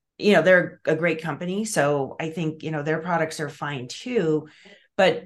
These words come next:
these herbs, like the dandelion, um, help support the liver and the kidneys. Actually, the dandelion leaf, the top of the plant, is a natural diuretic. So it helps kind of flush out,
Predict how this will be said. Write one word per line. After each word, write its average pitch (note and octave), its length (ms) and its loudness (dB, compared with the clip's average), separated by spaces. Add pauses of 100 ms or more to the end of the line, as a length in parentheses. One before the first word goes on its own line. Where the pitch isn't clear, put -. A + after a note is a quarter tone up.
these F#3+ 440 -2
herbs, G3 400 4
like D3 180 0
the E3+ 100 -4
dandelion, F3 1080 0
um, C#3+ 540 -4 (600)
help F3 220 -2
support D#3 540 -2
the D#3 100 0
liver E3+ 480 0
and C4 180 4
the F4 60 4
kidneys. D#3+ 400 0
Actually, E3 320 -4
the D#3+ 80 -4
dandelion D3+ 600 -4
leaf, G3 220 -4
the C3 100 -10
top - 280 -4
of D#3 60 -8
the - 80 -10
plant, E3 420 -6
is D3+ 140 -10
a - 20 -6
natural D3 340 -8
diuretic. C#3+ 600 -2
So D#3 100 -4
it C#3+ 80 -4
helps C#3+ 220 -6
kind D3 180 -8
of C#3 160 -6
flush D#3 340 -6
out, C#3+ 400 0